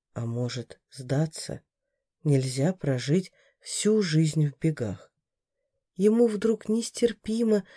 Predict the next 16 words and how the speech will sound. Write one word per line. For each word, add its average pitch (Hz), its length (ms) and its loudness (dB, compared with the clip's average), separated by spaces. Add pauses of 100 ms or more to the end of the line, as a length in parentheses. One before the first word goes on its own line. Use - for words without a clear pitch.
(200)
захотелось 208 800 4
домашнего 175 720 2
тепла 156 460 0
и 156 180 -2
уюта, 120 640 -6 (540)
горячих 156 580 8
пирожков 123 680 -2 (360)
и 247 120 0
женской 180 540 4
заботы. 127 680 -6 (720)
Зверь 135 460 4 (340)
встряхнул 202 580 4
головой, 135 580 4 (280)
отгоняя 233 640 8
непрошеные 165 760 6
желания. 117 640 -2